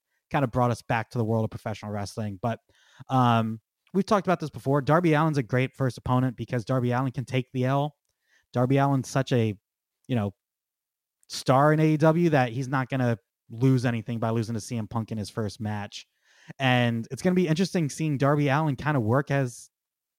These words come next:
he's gonna be booed like crazy <laughs> come All Out. Uh, you aren't getting any cheers on C M Punk's first night,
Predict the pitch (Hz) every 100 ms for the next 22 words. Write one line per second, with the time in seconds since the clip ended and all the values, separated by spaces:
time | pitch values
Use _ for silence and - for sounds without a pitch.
0 | _ _ _ _ - 160 - 165 220 143
1 | 196 220 151 107 190 226 196 - 185 -
2 | - - 220 247 - 160 - 196 - 240
3 | - - 190 165 - 156 156 180 127 135
4 | - _ - - - 143 135 131 127 127
5 | 123 147 143 147 151 160 - 143 147 139
6 | 135 156 139 - 131 117 110 117 110 107
7 | - 117 107 117 110 - 120 107 - 107
8 | 113